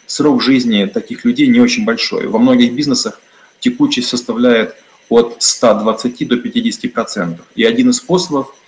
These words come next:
это видоизменить карьеру, сделать больше карьерных ступеней, дробнее повышать зарплату, меньше, но чаще. И когда люди видят путь, по которому им нужно пройти, им строится как будто бы псевдокарьера. Не старший, не, не специалист, старший, ведущий, главный,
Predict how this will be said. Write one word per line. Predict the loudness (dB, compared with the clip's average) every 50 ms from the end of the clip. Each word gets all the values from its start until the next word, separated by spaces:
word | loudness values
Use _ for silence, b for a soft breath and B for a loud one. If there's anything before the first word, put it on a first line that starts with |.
| b b b b b
это | -2 -2 0 2 2 2 2 2 -2 -6 -8
видоизменить | -4 -2 0 2 4 4 4 6 6 4 4 2 0
карьеру, | -2 -2 -2 0 -4 -4 -6 -6 -12 -8
сделать | -2 2 2 2 2 2
больше | 2 0 0 0 -2
карьерных | -2 2 2 4 2 2 0 -4 -4
ступеней, | -8 -10 -8 -6 -6 -4 -4 -6 -6
дробнее | -4 -2 -2 0 0 0 -4 -2
повышать | -2 -2 -4 -2 -2 -4 -2
зарплату, | -2 -2 -2 -4 -6 -4 -2 -2 -2 -4 -10 -20 _ b b b b b
меньше, | -2 0 2 2 2 2 2 2
но | 4 4 4
чаще. | 2 2 0 -2 -2 -2 -6 -12 -14 -16 _ b b b b b b
И | -10 -8
когда | -6 -4 -2 0
люди | 0 0 0 0
видят | -2 0 -2 -2 -2 0
путь, | -2 -2 0 0
по | -2 0
которому | 0 0 0 0 -2 0 0
им | -2
нужно | -2 -2 -4 -6
пройти, | -2 -2 -2 -2 -2 -6 -12 -16 -18 b b b b b b b
им | -4 -4
строится | -4 -4 -2 0 0 0 0 -2 -4 -8 -8
как | -8 -6 -6
будто | -6 -4 0 0
бы | 0 0 -2 -8 _ -8
псевдокарьера. | -8 -4 0 0 0 0 0 -4 -2 -2 -2 -2 0 0 0 0 0 0 -4 -6 b b b b b -2
Не | 0 2 4 2 2 0
старший, | -4 -4 0 0 2 2 0 -2 -4 0
не, | 2 2 2
не | 2 -2
специалист, | -4 -4 -6 -4 0 0 2 2 2 0 0 -2 -6
старший, | -10 -2 0 2 2 2 2 0 -4 -4
ведущий, | -4 -2 -2 -2 -2 -2 -6 -8 -6
главный, | -2 0 2 2 2 0 -4 -8